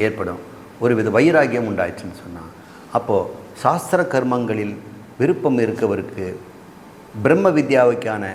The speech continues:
ஒரு வாய்ப்பு உண்டாகிறது. யாரிடம் வைராக்கியம் உள்ளதோ அவர்களிடம் உடனடியாக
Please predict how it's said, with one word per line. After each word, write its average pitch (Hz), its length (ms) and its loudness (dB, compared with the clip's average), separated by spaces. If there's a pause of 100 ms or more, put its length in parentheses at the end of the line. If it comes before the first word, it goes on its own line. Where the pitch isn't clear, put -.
(360)
ஒரு 110 180 -4
வாய்ப்பு 131 340 -2 (100)
உண்டாகிறது. 87 540 -8 (840)
யாரிடம் 170 380 2 (260)
வைராக்கியம் 131 560 2
உள்ளதோ 104 320 0 (600)
அவர்களிடம் 117 500 2 (460)
உடனடியாக 123 640 2